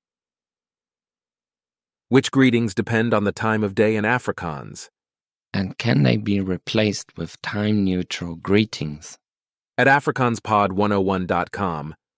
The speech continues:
Speaker 1: we hear these questions often. Imagine the following scenario. Ben Lee is greeting his friend, Rentia Westhuizen, but he hasn't noticed how late it has become. Ben says, "Good morning."
Speaker 2: Goeiemôre.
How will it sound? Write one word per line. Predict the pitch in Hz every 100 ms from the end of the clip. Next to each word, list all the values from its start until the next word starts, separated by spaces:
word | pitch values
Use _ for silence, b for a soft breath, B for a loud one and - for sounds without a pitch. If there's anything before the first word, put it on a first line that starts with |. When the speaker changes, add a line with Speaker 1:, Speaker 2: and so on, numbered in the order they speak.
| _
Speaker 1:
we | 120
hear | 110 139 127
these | 107 101
questions | - 92 - 92 85
often. | 90 85 - 50 - _ _ _ _ _
Imagine | 113 120 120 123
the | 113
following | - 107 110 101 101
scenario. | - 101 98 92 82 62 67 _ _ _ -
Ben | 131 151
Lee | 127 107 110
is | 104
greeting | - 113 110 104
his | -
friend, | - 101 85 87 - _ _
Rentia | 107 120 123 120 110 -
Westhuizen, | 104 - 98 90 78 67 - _ _
but | 120
he | 117
hasn't | 123 117 95
noticed | 107 104 98 104
how | 95
late | 101 98 -
it | 90
has | 82
become. | 85 - 82 73 - _ _ -
Ben | 120 120
says, | - 107 101 - _ _ _ -
"Good | 120
morning." | 143 156 131 117 - _ _ _ _ _ _ _ _
Speaker 2:
Goeiemôre. | - - 98 95 104 117 127 113 78 71